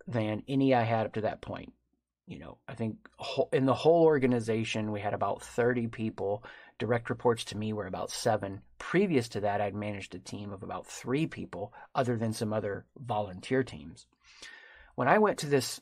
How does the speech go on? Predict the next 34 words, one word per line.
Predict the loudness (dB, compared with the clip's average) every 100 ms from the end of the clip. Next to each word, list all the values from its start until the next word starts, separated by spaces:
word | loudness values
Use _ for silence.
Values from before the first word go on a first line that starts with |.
| -8
massive | -2 0 2 0 0
increase | -2 -2 -6 -6
of | -8
responsibility, | -6 -6 -8 -6 -6 -4 -6 -12
things | -8 -4 0
awakened | 0 0 -4 -4 -4 -2 -2
in | -2 -6
me | -10 -12
that | -10
I | -10
could | -10 -8
have | -8
never | -10 -10 -10 -12
imagined. | -14 -16 -18 -20 -20 -20 _ _ _ _ _ _ _ _
Why? | -4 -4 -4 -10 -18 _ _ _
Because | -8 0 2 4
as | 2
I | 2 2
was | 0 -4
real, | -2 2 2 2 -4 -2
willing | 0 2 2
to | -2 -6
say | -4 0 2
yes | 2 -2 -4
to | -4
new | -4
responsibilities, | -4 -4 -6 -6 -4 -4 -4 -6 -12 -16 -20 -14
I | -8
started | -6 -6 -6
to | -12
hear | -8 -8
where | -8
purpose | -12 -12 -12 -14 -14
whispered. | -14 -14 -14